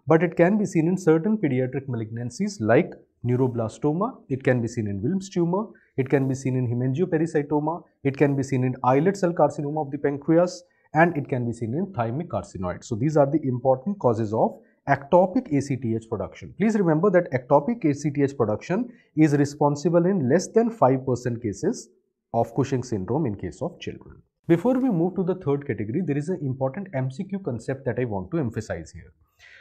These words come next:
Hypertension is found to be more common in the ectopic A C T H syndrome than in other forms of Cushing syndrome. The question arises why? So,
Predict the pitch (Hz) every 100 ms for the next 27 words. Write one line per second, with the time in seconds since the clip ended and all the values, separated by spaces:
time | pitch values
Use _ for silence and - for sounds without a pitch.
0 | - - 147 196 - 240 185 185 - 104
1 | 160 - _ _ - 175 175 - 143 151
2 | 226 220 156 180 135 147 240 240 143 135
3 | 151 160 139 135 208 - 131 - 151 175
4 | 294 285 196 196 208 196 180 175 - 127
5 | 117 113 113 190 135 139 185 196 202 220
6 | 208 139 127 143 - 123 127 - 104 95
7 | 147 269 - _ - 190 240 240 262 233
8 | 113 104 120 175 147 104 - - _ _
9 | _ - 214 214